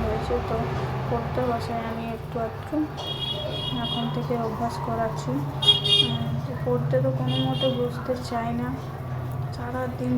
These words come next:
শুধু খেলবো আর খেলবো, সারাদিন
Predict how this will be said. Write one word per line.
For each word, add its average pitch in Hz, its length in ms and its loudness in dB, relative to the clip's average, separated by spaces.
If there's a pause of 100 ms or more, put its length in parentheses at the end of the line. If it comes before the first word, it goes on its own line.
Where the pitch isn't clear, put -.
(140)
শুধু 247 200 0 (160)
খেলবো 240 380 0
আর 240 120 0 (160)
খেলবো, 233 320 -2 (1700)
সারাদিন 254 460 0